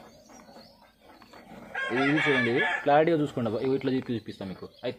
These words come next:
నాకు అర్థమవుతుంది. ఇగో, ఇగో Right. ఇది ఎంత పడ్డా అంటే అండి ఎనిమిది ఫ్యా-, ఎస్ఎన్ఎఫ్. ఎస్ఎన్ఎఫ్తో మాకు సంబంధం లేదు, మరి డైరీలో ఆ విధంగా మాట్లాడుకున్నాం. ఎస్ఎన్ఎఫ్ మన ఆవులకి రాదు,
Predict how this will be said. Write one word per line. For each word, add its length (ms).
నాకు 140
అర్థమవుతుంది. 400
ఇగో, 120
ఇగో 140
Right. 220
ఇది 120
ఎంత 200
పడ్డా 240
అంటే 160
అండి 140
ఎనిమిది 340
ఫ్యా-, 220
ఎస్ఎన్ఎఫ్. 400
ఎస్ఎన్ఎఫ్తో 400
మాకు 160
సంబంధం 340
లేదు, 160
మరి 140
డైరీలో 260
ఆ 100
విధంగా 300
మాట్లాడుకున్నాం. 480
ఎస్ఎన్ఎఫ్ 360
మన 80
ఆవులకి 320
రాదు, 240